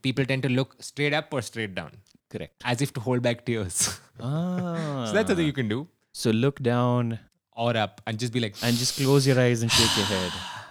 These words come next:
Speaker 2: as if this is just the greatest moment you have ever lived.
Speaker 1: Okay, so vision, you have three options.
Speaker 2: <laughs>
Speaker 1: Done. Second
Speaker 2: But
Speaker 1: question.
Speaker 2: more
Speaker 1: Yeah.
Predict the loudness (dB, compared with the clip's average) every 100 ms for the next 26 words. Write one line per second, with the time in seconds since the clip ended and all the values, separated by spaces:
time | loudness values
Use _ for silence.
0 | -8 -6 -8 -10 -12 -10 -10 -12 -12 -8
1 | -2 0 0 -2 -2 0 -2 -6 -14 _
2 | -2 0 0 -4 -6 -10 -14 _ -12 -10
3 | -10 -12 -8 -4 -2 -2 -2 -2 -4 -8
4 | -8 -4 0 2 2 0 0 0 -6 -8
5 | -12 -10 -4 -4 -4 _ _ _ _ _
6 | -14 -2 0 4 6 6 4 0 -8 0
7 | 6 6